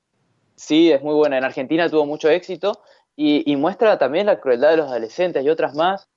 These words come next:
eh, cómo el ser diferente, eh, te, te marca eso, ¿no? De, de, y también en esto me gustaría que, que,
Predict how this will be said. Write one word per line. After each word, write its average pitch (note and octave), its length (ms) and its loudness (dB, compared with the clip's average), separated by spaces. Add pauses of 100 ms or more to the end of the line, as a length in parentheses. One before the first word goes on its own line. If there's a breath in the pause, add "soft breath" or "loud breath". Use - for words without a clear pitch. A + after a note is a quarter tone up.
(400 soft breath)
eh, C3+ 200 -2
cómo G#3 380 2
el D#3 140 0
ser F#3 180 2
diferente, F#3 720 0 (140)
eh, A#2+ 420 2
te, C3 300 2 (320)
te C3 120 -4
marca D3+ 720 0
eso, C#3+ 360 -2
¿no? D#3 200 0
De, B2+ 180 2
de, G#2 300 -6
y B2+ 120 -12
también G3 280 0
en A3+ 80 -4
esto B3 160 -2
me G#3+ 60 -8
gustaría G#3 280 0
que, F#3+ 300 0
que, C#3 360 -4